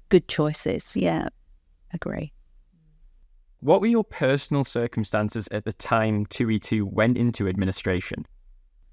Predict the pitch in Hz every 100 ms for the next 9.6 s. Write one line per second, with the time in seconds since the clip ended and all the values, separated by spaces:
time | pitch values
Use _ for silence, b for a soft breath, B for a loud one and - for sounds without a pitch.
0 | _ - - 233 240 208 175 156 - 175
1 | - - 247 226 220 208 202 196 202 190
2 | 175 - 156 156 170 185 - 180 180 175
3 | 175 175 - - 170 170 170 170 170 _
4 | - - - - _ _ - 208 - 226
5 | 208 202 185 190 - - - - _ _
6 | _ _ _ _ _ _ 339 - - 233
7 | 226 226 214 - 190 170 208 208 175 190
8 | 202 - 180 170 170 202 208 185 180 170
9 | - - 196 190 180